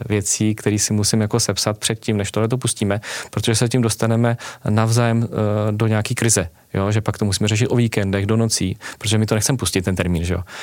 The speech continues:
Ale stejně ho musíme posunout malinko. Tak to je něco, co mě možná trošku překvapilo,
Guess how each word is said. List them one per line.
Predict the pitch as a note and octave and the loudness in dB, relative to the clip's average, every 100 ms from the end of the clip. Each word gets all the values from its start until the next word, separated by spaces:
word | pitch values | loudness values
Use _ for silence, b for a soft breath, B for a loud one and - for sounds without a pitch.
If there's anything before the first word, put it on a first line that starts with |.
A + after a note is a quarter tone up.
| B B | B B
Ale | G2 | -2
stejně | - A#2+ B2+ | 0 2 2
ho | |
musíme | A#2+ B2+ | 2 2
posunout | A2+ - G2 | 0 0 0
malinko. | F2 E2+ F2 - - B B | 0 0 -2 -6 -10 B B
Tak | A2+ | -4
to | - B2+ | 0 2
je | |
něco, | C3+ A#2+ B2+ | 2 0 0
co | C3 | 2
mě | C3 | 4
možná | B2+ C3 C3 A#2+ | 4 2 2 0
trošku | A#2+ - | 0 0
překvapilo, | B2 G#2 G#2+ G2+ F2+ G#2 | 0 0 0 2 2 0